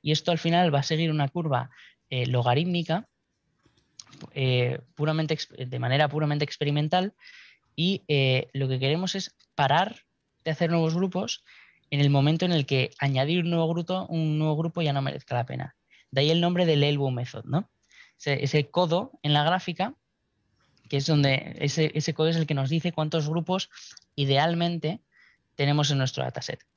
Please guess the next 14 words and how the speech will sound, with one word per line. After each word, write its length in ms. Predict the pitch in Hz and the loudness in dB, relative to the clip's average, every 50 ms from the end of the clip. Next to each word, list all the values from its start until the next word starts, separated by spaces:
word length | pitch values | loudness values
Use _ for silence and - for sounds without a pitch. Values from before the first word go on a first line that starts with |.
| _ _ _ _ _ _ _ _ _ _ _ - | _ _ _ _ _ _ _ _ _ _ _ 0
Eh, 580 | - 139 135 135 135 135 127 123 123 - - - - _ _ - | 2 4 4 4 4 4 2 2 0 -4 -8 -12 -18 _ _ -2
esta, 420 | 165 165 - - 214 214 202 190 - | -2 0 4 4 4 4 2 0 -2
este, 360 | 175 165 - - 190 185 185 | -2 -2 0 0 -2 0 0
esta 200 | - 160 - - | -2 -2 -2 0
medida 320 | 170 170 165 170 170 170 170 | 0 2 2 2 2 2 2
de 100 | 165 160 | 2 0
distancia 760 | 160 160 156 - - 185 185 185 - - 170 180 196 - - | -2 -4 -4 -4 -4 -4 -4 -6 -6 -2 -2 -2 -2 -2 -2
lo 120 | - 143 139 | -2 0 0
medimos 340 | 135 135 139 143 151 151 - | 2 2 0 0 -2 -2 -2
con 100 | 156 143 | -2 -2
el 40 | |
concepto 320 | 139 139 131 151 139 - 147 | -2 -2 -2 -4 -4 -2 0
de 40 | 143 | 0
inercia, 580 | 135 139 151 165 165 - - 139 135 147 185 | 0 2 0 0 -2 -4 -6 -6 -4 -6 -6